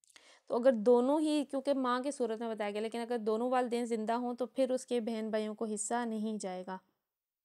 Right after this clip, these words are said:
आगे बढ़ते हैं। ये सब हिस्से उस वक्त निकाले जाएंगे जबकि वसीयत जो मैयत ने की हो पूरी कर दी जाए और कर्ज जो उस पर हो अदा कर दिया जाए।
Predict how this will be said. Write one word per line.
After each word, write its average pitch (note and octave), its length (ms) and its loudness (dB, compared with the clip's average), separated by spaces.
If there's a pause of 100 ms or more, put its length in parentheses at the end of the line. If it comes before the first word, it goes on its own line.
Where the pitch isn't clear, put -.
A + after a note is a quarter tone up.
(2500)
आगे A#3 260 -8
बढ़ते A#3 300 -8
हैं। B3 140 -6 (500)
ये D4 200 4
सब D#4+ 260 4
हिस्से C#4 300 2
उस C#4+ 200 0
वक्त C4+ 120 0
निकाले B3 460 4
जाएंगे A#3 440 2
जबकि B3 640 2
वसीयत B3+ 540 2
जो B3 160 2
मैयत A#3 360 0
ने A#3+ 120 0
की A#3+ 220 -4
हो B3 260 2
पूरी C#4 360 0
कर A#3+ 180 2
दी A3 200 -2
जाए G#3+ 340 2
और A3 300 0
कर्ज C4+ 260 6
जो A#3+ 120 0
उस A#3+ 100 -2
पर A3+ 180 0
हो G#3+ 160 0
अदा G3+ 280 0
कर G3+ 180 -6
दिया G3 220 -6
जाए। G3 220 -8